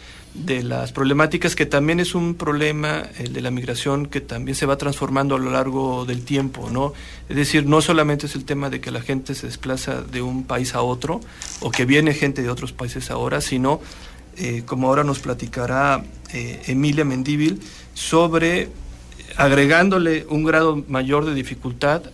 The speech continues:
a cómo se, eh, fue este fenómeno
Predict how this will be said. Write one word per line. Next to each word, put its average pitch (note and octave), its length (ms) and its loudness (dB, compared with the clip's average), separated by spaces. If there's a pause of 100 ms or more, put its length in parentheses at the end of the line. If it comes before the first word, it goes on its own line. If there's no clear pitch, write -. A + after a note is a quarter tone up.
a B2+ 160 -2
cómo D3 320 0
se, B2+ 640 -4
eh, C3+ 140 -10 (800)
fue F3 220 4
este F3 180 2
fenómeno D3+ 520 2